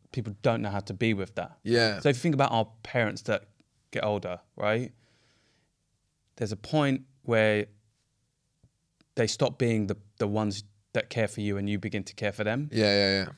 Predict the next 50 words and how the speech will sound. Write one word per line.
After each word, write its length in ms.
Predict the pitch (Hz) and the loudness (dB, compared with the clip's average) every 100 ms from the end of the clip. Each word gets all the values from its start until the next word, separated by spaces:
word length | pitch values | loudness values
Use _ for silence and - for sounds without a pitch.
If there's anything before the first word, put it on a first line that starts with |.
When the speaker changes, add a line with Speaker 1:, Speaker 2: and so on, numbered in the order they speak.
| - | -10
Speaker 1:
That's 180 | - | -8
a 60 | 117 | -8
really 340 | 120 120 113 107 | -6 -4 -2 -4
hard 280 | 101 104 - | -4 -4 -4
transition 460 | 110 98 98 101 | -6 -6 -6 -8
to 120 | - | -6
make. 420 | 104 104 - - - | -4 -4 -6 -12 -10
Speaker 2:
Yeah. 280 | 107 107 101 104 - _ | 2 4 4 2 -10 _
Speaker 1:
So 100 | - | -6
it's 60 | |
really 220 | 113 127 107 | 0 0 0
hard 280 | 120 123 120 | 0 -2 -2
to 100 | 110 | -6
think 260 | - 113 | -4 -4
about 300 | 95 104 101 | 0 0 0
how 160 | 104 101 | -2 -4
to 140 | - | -4
do 260 | 98 117 110 | -4 0 0
that 300 | 101 101 104 _ _ _ _ | 0 -2 -4 _ _ _ _
really 220 | 117 107 | -2 -2
fluidly 720 | 104 - 139 127 101 101 98 - _ _ _ _ _ _ _ _ _ _ _ _ _ | -2 0 2 4 2 0 -2 -6 _ _ _ _ _ _ _ _ _ _ _ _ _
in, 300 | - 120 120 - | 0 2 0 0
in, 320 | 127 110 110 | 0 2 0
in 180 | 123 110 | 0 2
a 220 | 104 98 - - | 2 0 -8 -16
home 280 | - 139 135 | -2 0 0
space 460 | - 101 95 - | 0 -4 -4 -4
when 160 | 110 101 | -2 0
they're 80 | 107 | 0
not 160 | 107 | -2
expecting 480 | 101 - 104 - 101 | -6 -6 -6 -6 -10
it. 180 | 92 - | -12 -4
Speaker 2:
Yeah. 380 | 110 110 107 98 | 4 6 6 2
Speaker 1:
How 60 | |
do 100 | 120 | 0
you, 180 | 131 127 | -2 0
how 80 | 113 | -2
do 120 | 135 | -2
you 40 | 123 | 2
get 200 | - 139 | 2 4
them 160 | 143 | 2
to 120 | - | 2
switch 360 | 110 - 110 - | -6 -4 -4 -4
just 180 | 113 - | -6 -4
'cause 160 | 107 | -6
you 160 | 104 113 | -2 0
wanna 220 | 104 101 | 0 -4
be 200 | 95 95 | -6 -8
different? 440 | 82 98 - 98 - _ | -8 -10 -10 -12 -14 _
Speaker 2:
Yeah. 420 | - 110 107 101 | 2 4 4 2